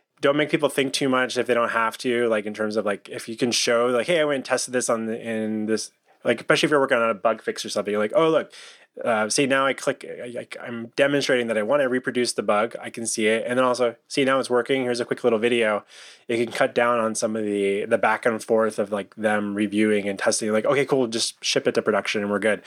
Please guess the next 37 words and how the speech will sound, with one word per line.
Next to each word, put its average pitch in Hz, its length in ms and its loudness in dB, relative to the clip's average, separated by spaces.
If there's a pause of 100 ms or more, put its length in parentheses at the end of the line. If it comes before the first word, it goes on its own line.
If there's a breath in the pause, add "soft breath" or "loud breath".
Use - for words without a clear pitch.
(240 loud breath)
'Cause 110 180 -4
you've 107 300 -2 (200)
shown 107 280 0
that, 98 240 0
you 110 80 -2
know, 95 120 -4
you've, 101 320 -8
you've 107 240 -10
s-, - 440 -4
solved 110 300 0
the 104 60 0
problem. 104 380 0
And 95 120 -8
so 101 80 -4
you 95 100 -4
can 98 220 -8
save 113 300 0
them 104 400 2 (480 loud breath)
some 113 200 0
time 110 300 0
of 98 180 -6
going 110 320 2
in 101 220 -4 (500)
to 123 100 2
a 113 40 0
staging 107 340 0
environment 101 500 0
and 98 560 -2 (260)
logging 110 380 2
in 110 260 2
and 107 160 -4 (160)
going 117 220 2
to 123 60 -2
that 110 200 2
thing, 110 200 2
trying 110 180 0
to 107 140 0